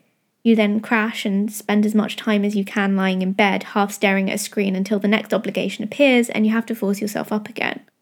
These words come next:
Trying to add reading into this mix will be really challenging, and everything I just mentioned counts as activity.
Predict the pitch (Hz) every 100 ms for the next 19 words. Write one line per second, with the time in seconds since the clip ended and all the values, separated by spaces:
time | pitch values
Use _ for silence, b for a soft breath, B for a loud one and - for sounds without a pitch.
0 | _ _ - 254 269 285 - 240 226 214
1 | 240 240 208 214 220 190 196 311 - -
2 | 233 233 220 233 285 269 - 262 233 214
3 | 226 233 233 b b b _ 247 247 320
4 | 370 311 277 233 247 214 240 - 214 202
5 | 202 - 214 254 254 220 208 - - 262
6 | - 233 247